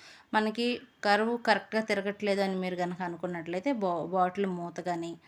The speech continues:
ఏదైనా స-, ఏదైనా రౌండ్గా ఉన్న దాంతోటి మీరు తిప్పుకోండి, ఈజీగానే వస్తుంది. నేను కదలకుండా ఒక గుండు సూది పెట్టాను మిడిల్లో. గుం-, ఇలా ఈ రెండు కదిలిపోకుండా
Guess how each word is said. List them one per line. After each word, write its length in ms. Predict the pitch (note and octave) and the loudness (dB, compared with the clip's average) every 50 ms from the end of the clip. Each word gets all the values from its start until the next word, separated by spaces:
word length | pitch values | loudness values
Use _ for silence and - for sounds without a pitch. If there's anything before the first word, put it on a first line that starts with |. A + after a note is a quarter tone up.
| _ - - _ _ _ - | _ -20 -20 _ _ _ -4
ఏదైనా 340 | A#3 A3+ A#3+ A#3+ A#3+ A#3+ A#3 G#3+ G#3 G3 | 0 2 2 4 4 4 4 4 2 0
స-, 140 | - - F3+ G3 G3 F#3+ E3+ E3 F3+ G3 | -6 -4 -2 0 0 -2 -2 -2 -2 0
ఏదైనా 420 | G3+ G3 G3 F#3+ G3+ G3+ G3+ G#3 | 2 2 2 2 0 0 0 0
రౌండ్గా 400 | G3+ F#3+ F#3 F#3 G3+ G#3 G#3 G#3 G3+ | 2 2 2 2 2 0 0 0 0
ఉన్న 140 | F#3+ F#3 F#3 | 0 0 0
దాంతోటి 520 | F3 F3+ F3 F3+ E3 E3+ F3 F3+ - E4+ G#4+ A#4 - | 0 0 -2 -2 -2 -6 -6 -4 -2 -2 -2 0 0
మీరు 180 | C#4 G#3+ - - | 0 0 0 -2
తిప్పుకోండి, 500 | - F#3 D#3+ E3 - - D3+ D#3 F3 F#3 F#3 F#3 | -4 -6 -6 -6 -8 -8 -6 -6 -4 -2 -2 0
ఈజీగానే 480 | F3+ F#3 F#3 F3+ F#3+ F3 F3+ F3 F3 | 0 0 0 -2 -2 -2 -2 -2 -2
వస్తుంది. 380 | E3+ D#3+ D#3+ - D#3+ F#3 A3+ D#4+ G4+ - _ _ _ _ - - - - - | -4 -6 -8 -10 -6 -4 -4 -4 -4 -6 _ _ _ _ -20 -20 -20 -10 -6
నేను 160 | - G#3 G3+ | -4 -4 0
కదలకుండా 560 | G3+ G3+ F#3 F#3 G3 G#3 G#3 - A3 A3+ B3 C#4+ | 2 2 4 4 2 0 0 0 0 2 4 2
ఒక 140 | C#4 C#4 C4 G3+ | 2 2 0 0
గుండు 260 | F#3 G3 G3 G3+ G3+ | 2 2 2 2 0
సూది 260 | G3+ - A#3 A3 G#3+ | 0 0 0 0 0
పెట్టాను 420 | G3+ G3 F3+ F3+ - F3 F3+ F#3 F#3 | 0 -2 -2 0 0 -2 0 0 0
మిడిల్లో. 480 | F#3 F3+ E3+ F#3 F#3 F#3 F#3+ G3 A3+ D#4 G#4+ - - _ _ _ _ _ - - _ _ _ _ _ _ _ _ _ _ _ _ _ _ _ _ _ _ _ _ _ _ _ _ - | -2 -2 0 0 0 2 2 2 2 0 0 -4 -10 _ _ _ _ _ -20 -20 _ _ _ _ _ _ _ _ _ _ _ _ _ _ _ _ _ _ _ _ _ _ _ _ -10
గుం-, 300 | - F#3+ G3 G3 F3+ - | -4 -2 -2 -2 0 0
ఇలా 240 | G3+ G3+ F3+ D3 - - - _ _ _ _ _ _ _ _ _ _ _ _ _ _ _ _ _ _ _ - - | -2 -2 -2 -2 -4 -8 -14 _ _ _ _ _ _ _ _ _ _ _ _ _ _ _ _ _ _ _ -8 -2
ఈ 80 | - G3+ | 0 0
రెండు 260 | G3 G#3 G#3+ A3+ A#3+ B3 | 2 2 2 2 2 2
కదిలిపోకుండా 760 | B3 A3 G3 F#3+ F#3 G3 F#3+ F#3+ F3+ E3+ E3 E3+ E3 F#3 A#3 | 2 2 2 4 2 0 0 0 -2 -2 -2 -4 -4 0 0